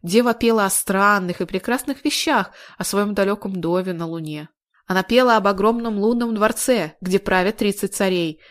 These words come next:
пятнадцать в белых одеждах правят в полнолуние, а пятнадцати царям в чёрных одеждах наступает черёд править, когда луна идёт на убыль.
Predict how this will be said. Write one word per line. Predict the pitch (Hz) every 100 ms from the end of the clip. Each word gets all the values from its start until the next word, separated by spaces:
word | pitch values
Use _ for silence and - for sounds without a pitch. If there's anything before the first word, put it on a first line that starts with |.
| -
пятнадцать | 220 214 233 277 - 233
в |
белых | 202 220 214 220
одеждах | 196 202 208 196 190
правят | - 185 185
в | -
полнолуние, | 196 180 190 196 180 156 151 - -
а | 185
пятнадцати | - 208 196 349 285 -
царям | 220 233 220 214
в | -
чёрных | 208 196 196
одеждах | 180 185 254 214 202
наступает | 190 - 185 202 196 190
черёд | 175 170 -
править, | 180 226 180 - - - -
когда | 233 233
луна | 220 196 190 196
идёт | 180 180 175
на | 170
убыль. | 170 160 156 156